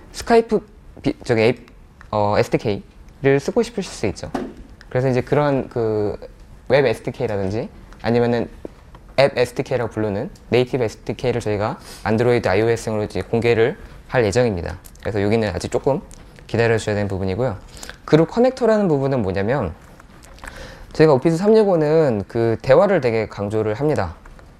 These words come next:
그래서 이런 그룹이라는 개념을 가지고 있고요.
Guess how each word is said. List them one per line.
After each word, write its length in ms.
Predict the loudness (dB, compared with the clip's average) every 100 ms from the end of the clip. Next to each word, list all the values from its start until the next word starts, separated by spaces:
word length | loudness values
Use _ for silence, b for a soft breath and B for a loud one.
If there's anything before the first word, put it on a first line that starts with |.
| -20 -20 -16 -4
그래서 440 | 0 2 0 -4 -12 -20 -20 -20 -20 -20 -20 -20 -20 -20 -20 -20 -20 -20 -20 -20 -20 -20 -20 -20 -20 -20 -20 -20 -20 -20 -20 -20 -20 -20 B B B B B 2
이런 180 | 4 4
그룹이라는 800 | 4 4 6 4 2 2 0
개념을 600 | -2 -2 -2 -2 -2 -2 -4
가지고 360 | -6 -4 -2
있고요. 360 | -4 -2 -4